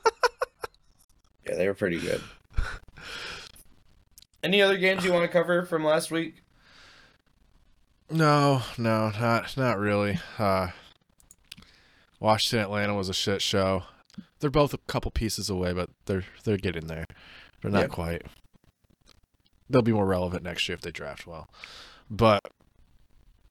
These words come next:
Speaker 2: on to this week, week seven.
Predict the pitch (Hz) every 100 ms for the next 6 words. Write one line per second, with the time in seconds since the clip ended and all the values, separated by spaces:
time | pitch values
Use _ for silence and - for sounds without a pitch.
0 | _ - _ _ _ _ _ _ _ _
1 | _ _ _ _ - - 120 160 113 85
2 | 92 110 - - 92 85 71 - 98 123
3 | - - - - 90 80 69 71